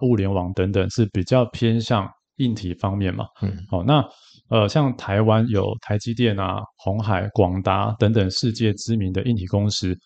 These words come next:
Speaker 1: 那这些大约都是在三十年前就创立的。好，那每年台湾的大专院校也都培育出许多的硬体人才。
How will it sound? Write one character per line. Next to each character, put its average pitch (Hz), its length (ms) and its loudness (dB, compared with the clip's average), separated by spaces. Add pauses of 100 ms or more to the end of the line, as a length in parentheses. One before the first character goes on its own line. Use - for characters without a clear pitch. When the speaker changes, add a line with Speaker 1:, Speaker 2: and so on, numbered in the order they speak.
(180)
Speaker 1:
那 123 120 0
这 139 100 2
些 127 180 2
大 127 340 2
约 107 200 2
都 110 100 2
是 107 140 -2
在 101 300 0
三 110 360 0
十 104 180 -2
年 90 220 -2
前 85 240 -6
就 90 240 0 (140)
创 107 260 0
立 98 120 2
的。 98 100 -4 (520)
好， 87 120 -4
那 143 180 0 (220)
每 104 180 0
年 101 220 0
台 104 220 -2
湾 110 200 2
的 98 200 0
大 123 180 2
专 113 180 2
院 107 160 4
校 95 300 -2
也 92 80 -6
都 101 140 0
培 - 180 -6
育 104 100 2
出 101 240 -4
许 - 240 -10
多 98 180 0
的 98 320 -2 (260)
硬 147 120 4
体 95 140 -2
人 90 240 -2
才。 - 180 -8